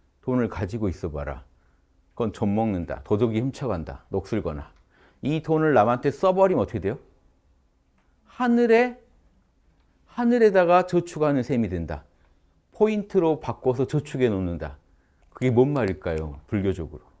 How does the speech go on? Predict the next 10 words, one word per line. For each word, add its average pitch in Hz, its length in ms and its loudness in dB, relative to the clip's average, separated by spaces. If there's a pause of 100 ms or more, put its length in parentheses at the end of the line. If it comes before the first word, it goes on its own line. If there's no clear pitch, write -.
(680)
선행을, 185 540 -2 (360)
여러분이 135 380 2
가진 123 360 -2
돈으로 120 340 0
선행을 190 480 0
해버리시면요, 92 840 -2 (300)
하늘이 202 420 0
다른 131 340 -2
곳이 123 260 -2
아니라 95 360 -2